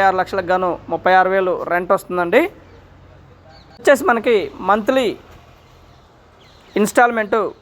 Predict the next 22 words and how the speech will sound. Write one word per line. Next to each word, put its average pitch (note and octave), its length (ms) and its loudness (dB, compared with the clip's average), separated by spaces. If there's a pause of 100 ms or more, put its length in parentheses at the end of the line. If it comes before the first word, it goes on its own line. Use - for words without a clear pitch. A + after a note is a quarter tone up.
(220)
ఫెసిలిటీ G#3+ 440 -2
ఉందండి. G3 340 0 (460)
మంత్లీగా G3+ 420 2 (100)
ఇన్‌స్టాల్‌మెంట్‌లో F#3+ 640 -2
పే F3+ 60 2 (100)
చేసుకున్నటువంటి F3 580 -2
వారికి E3 260 0
ఇది F3 100 -2 (100)
బెస్ట్ E3 300 -2
చాయిస్ F3 280 2
అండి. F#3 160 -2 (360)
ఎంప్లాయీస్‌కి C4 480 2 (300)
ఇది F3+ 140 -2 (1120)
మంచి G3+ 320 0
అవకాశం G3+ 420 2
అండి. A3 180 -2 (260)
ఫ్యూచర్ A#3+ 360 2
ఇన్వెస్ట్మెంట్ని G#3 1040 -4 (500)
ఆలోచన G#3 400 2
చేసి B3 320 -4
ప్లాన్ F#3+ 260 0
చేసే - 220 -2